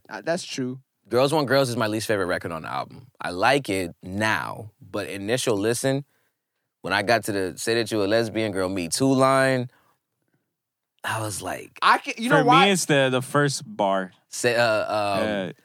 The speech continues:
Speaker 3: uh,
Speaker 2: Staring at your
Speaker 3: see-through.
Speaker 2: dress 'cause it's
Speaker 3: Ye-,
Speaker 2: see-through?
Speaker 3: yeah. Just
Speaker 2: You,
Speaker 3: that,
Speaker 2: you were
Speaker 3: that
Speaker 2: like,
Speaker 3: little,
Speaker 2: uh,
Speaker 3: that little thing's just catchy. You're like,
Speaker 2: Yeah.
Speaker 3: "What?" Like,
Speaker 1: You know
Speaker 2: Yeah,
Speaker 1: why
Speaker 2: no, I
Speaker 1: I
Speaker 2: feel that.
Speaker 1: liked, you know
Speaker 3: Yeah.
Speaker 1: why I didn't like that song, or, or why I feel like he put that line in there is
Speaker 2: Hmm.
Speaker 1: because we're in this era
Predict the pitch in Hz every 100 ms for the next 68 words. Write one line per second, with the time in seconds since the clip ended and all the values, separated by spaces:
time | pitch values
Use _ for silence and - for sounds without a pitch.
0 | _ _ _ _ _ _ _ - - 123
1 | - 139 139 143 160 143 143 139 135 127
2 | 147 147 160 123 120 110 101 _ - -
3 | 120 151 147 151 160 120 190 117 113 113
4 | 110 175 190 185 190 190 165 156 - -
5 | 135 156 - 120 117 117 104 110 117 98
6 | 87 - 110 104 - 185 233 220 214 196
7 | 202 220 220 - - 208 220 208 196 185
8 | 202 208 196 202 196 196 208 202 196 156
9 | 156 139 160 156 160 175 160 190 214 190
10 | 175 160 185 190 185 190 196 202 202 165
11 | 160 196 151 156 165 160 131 151 160